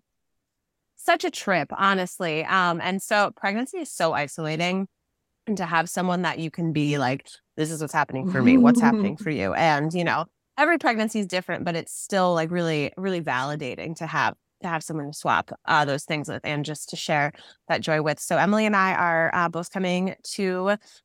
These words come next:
Speaker 1: the city to have a little World Most Casual joint baby shower to see our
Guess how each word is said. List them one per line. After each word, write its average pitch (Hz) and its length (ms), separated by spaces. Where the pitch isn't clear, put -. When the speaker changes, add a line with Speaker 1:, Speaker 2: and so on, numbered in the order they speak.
Speaker 1:
the 233 80
city 233 340
to 269 120
have 190 400
a 190 100
little 185 540
World 202 360
Most 214 220
Casual 170 720
joint 196 520
baby 302 260
shower 147 680
to - 100
see 175 300
our 170 580